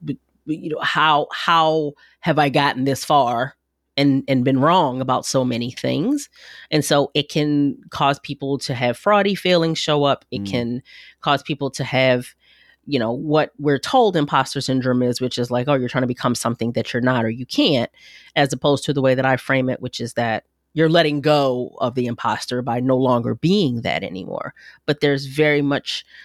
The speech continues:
Speaker 1: this questioning of, of self, of like, well, what does that mean about me?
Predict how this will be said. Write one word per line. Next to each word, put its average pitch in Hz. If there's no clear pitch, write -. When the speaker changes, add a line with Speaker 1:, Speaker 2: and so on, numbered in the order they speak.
Speaker 1:
this 143
questioning 139
of, 135
of 147
self, -
of 139
like, 123
well, 143
what 185
does 185
that 165
mean 170
about 139
me? 127